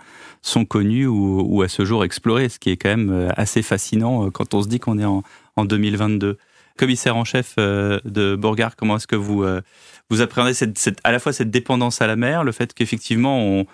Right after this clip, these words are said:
on se retrouve tous, euh, j'allais dire, stockés dans des autoroutes maritimes, et en même temps, on aimerait bien la,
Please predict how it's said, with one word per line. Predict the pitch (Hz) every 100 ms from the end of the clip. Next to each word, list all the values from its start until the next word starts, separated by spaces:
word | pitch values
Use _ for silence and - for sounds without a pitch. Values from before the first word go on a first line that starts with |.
| _ _
on | -
se | -
retrouve | 117 - 123 -
tous, | - 151 - -
euh, | 104 101 101 _ _
j'allais | - 107
dire, | 110 120
stockés | - - 135 - 143
dans | 113 104
des | 101 104
autoroutes | 131 151 131 139 -
maritimes, | 120 120 113 147 185 185 _ -
et | 160
en |
même | 139 123 120
temps, | 143 160 202 214 -
on | 120
aimerait | 101 104
bien | 110 147 143
la, | 98 98 98